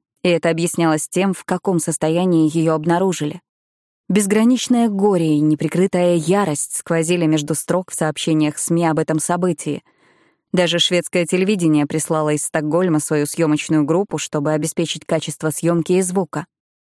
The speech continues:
Находка в фундаменте моста глубоко потрясла тех четырех женщин, которые когда-то вместе с Софией Хельстон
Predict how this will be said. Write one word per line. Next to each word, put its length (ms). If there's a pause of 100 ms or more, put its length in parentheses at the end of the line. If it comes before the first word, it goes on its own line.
(360)
Находка 460
в 60
фундаменте 540
моста 360
глубоко 380
потрясла 560
тех 200
четырех 420
женщин, 440
которые 400
когда-то 500
вместе 400
с 60
Софией 480
Хельстон 560